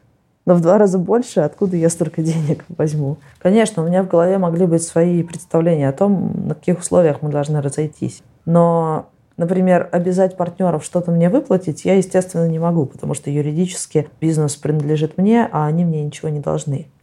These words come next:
При этом, если партнёры захотят, чтобы я что-то выплатила им,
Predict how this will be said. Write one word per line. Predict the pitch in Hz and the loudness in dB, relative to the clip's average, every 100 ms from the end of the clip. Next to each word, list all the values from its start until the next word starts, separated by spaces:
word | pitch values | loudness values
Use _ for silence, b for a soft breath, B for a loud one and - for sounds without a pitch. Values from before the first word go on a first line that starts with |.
| - | 2
При | 175 | 2
этом, | 190 190 175 170 | 4 0 -2 -4
если | - 180 185 185 180 170 | -4 -2 -2 0 2 2
партнёры | 170 170 220 226 180 160 - | -2 -2 0 2 2 0 -4
захотят, | - 165 160 160 156 | -8 -6 -4 -2 -4
чтобы | - - 151 | -4 -6 -4
я | 151 165 156 | -2 0 0
что-то | - 156 151 | -2 -6 -2
выплатила | 151 151 143 - 156 | -4 -2 -4 -2 -2
им, | - 151 131 | 0 -2 -4